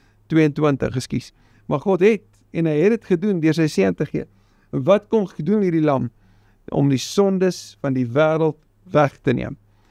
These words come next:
En die enigste manier hoe dit weggeneem kan word, is deur boetedoening, deur te betaal,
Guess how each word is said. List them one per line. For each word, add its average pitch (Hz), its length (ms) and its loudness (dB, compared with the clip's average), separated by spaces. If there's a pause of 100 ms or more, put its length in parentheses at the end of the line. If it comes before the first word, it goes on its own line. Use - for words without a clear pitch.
(220)
En 165 120 0
die 196 140 0
enigste 247 340 2
manier 196 340 0
hoe 185 100 -2
dit 156 200 -2
weggeneem 196 640 0
kan 226 240 0
word, 226 300 0
is 185 100 0
deur 214 200 0
boetedoening, 165 580 0 (520)
deur 190 160 2
te 214 120 2
betaal, 196 520 0